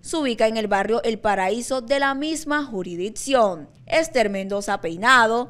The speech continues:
secretaria de Infraestructura Departamental, afirmó que con la construcción de este módulo se beneficiarán a toda una población estudiantil del centro y sur del Cesar,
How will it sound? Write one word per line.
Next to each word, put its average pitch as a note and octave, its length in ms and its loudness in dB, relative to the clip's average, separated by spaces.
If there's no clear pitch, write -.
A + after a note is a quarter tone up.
secretaria D4 640 0
de C4+ 140 2
Infraestructura A3 760 -4
Departamental, A3 840 -2
afirmó G3+ 440 -2
que A3 120 -6
con A#3 140 -6
la A3+ 120 -4
construcción F#3 560 -8
de G#3 100 -4
este G#3 220 -6
módulo A#3+ 480 2
se A#3+ 200 -2
beneficiarán A3 920 0
a G3 240 2
toda D4 300 2
una F#3+ 200 -4
población G#3 460 -2
estudiantil G#3+ 640 -8
del G#3 140 -4
centro B3+ 480 -4
y A3 100 -8
sur C#4 260 -8
del F#3 200 -4
Cesar, G3 640 4